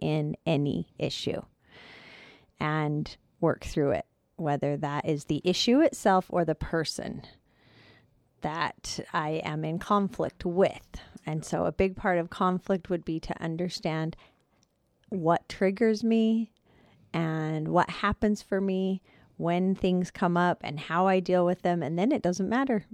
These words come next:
if it's my spouse or it's my child or it's my coworker.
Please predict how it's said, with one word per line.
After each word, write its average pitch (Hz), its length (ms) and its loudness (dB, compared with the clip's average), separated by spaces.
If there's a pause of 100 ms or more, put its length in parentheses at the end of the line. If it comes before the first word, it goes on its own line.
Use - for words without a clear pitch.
if - 180 -2
it's - 260 -4
my 165 120 -4
spouse - 580 -2
or 156 140 0
it's - 260 -6
my - 120 -4
child 226 520 2
or 165 160 4
it's - 200 -8
my 147 120 -4
coworker. 220 680 2